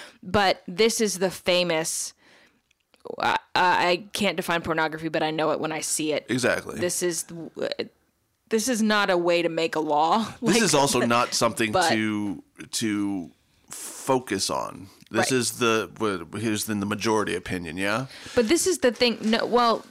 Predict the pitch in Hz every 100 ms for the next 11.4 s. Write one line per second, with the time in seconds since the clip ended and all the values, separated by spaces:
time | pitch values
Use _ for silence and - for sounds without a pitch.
0 | - 190 226 220 - 247 208 - - 196
1 | 196 165 - - 208 - - 226 180 208
2 | 147 160 208 - 240 226 143 135 - 123
3 | - - 185 180 110 69 78 - 95 101
4 | 120 120 113 135 120 113 107 78 95 -
5 | - 107 120 110 101 98 113 110 - 104
6 | 104 101 - 95 - 110 101 101 98 90
7 | 101 98 92 95 90 - 170 180 180 151
8 | 73 - - - - - - - 311 339
9 | 277 233 392 - 415 466 - - 247 240
10 | 262 220 202 - 226 208 180 180 180 -
11 | 190 180 175 -